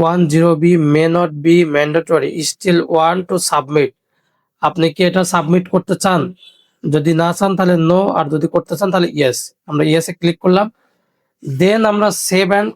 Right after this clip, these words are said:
continue-তে ক্লিক করব। তবে আপনাদের প্রতি রিকোয়েস্ট, সবকিছু একদম সঠিক তথ্য দিবেন, সবকিছু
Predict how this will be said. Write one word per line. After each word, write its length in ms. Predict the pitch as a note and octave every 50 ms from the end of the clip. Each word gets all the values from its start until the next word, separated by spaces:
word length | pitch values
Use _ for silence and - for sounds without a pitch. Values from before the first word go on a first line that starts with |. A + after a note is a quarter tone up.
| _
continue-তে 500 | F3+ E3 D#3+ D3+ F#3 F3+ F#3+ G3+ F#3 - G3 -
ক্লিক 160 | E3 D3+ C#3+ -
করব। 140 | - C3+ B2+ C3+ - E3
তবে 220 | D#3+ D#3+ G3 G#3 G3+ - _ _ _ _ _ _ _ _ _ _ _ - D3
আপনাদের 280 | D#3 - F3 E3+ F#3 F3
প্রতি 160 | F#3 E3 F#3 E3 D#3
রিকোয়েস্ট, 420 | D#3+ D#3 - F#3+ G3 G3+ G#3 F#3 - - -
সবকিছু 460 | D#3+ D3+ - _ F#3+ F3 D3 - G3+ G3+ G3 G3 E3
একদম 220 | D3+ D3+ D3+ F3+ F3+ E3+ -
সঠিক 280 | - E3 D#3+ - G3 F3+ - -
তথ্য 180 | G3 F#3 - - G3+ E3+ E3
দিবেন, 240 | F3 F#3+ G3+ A3 A#3 A#3+ - _ _ _ _ _ _ _ _ _ _ _ _ _ _ _ _ - -
সবকিছু 360 | F3 E3 - - F#3 D3+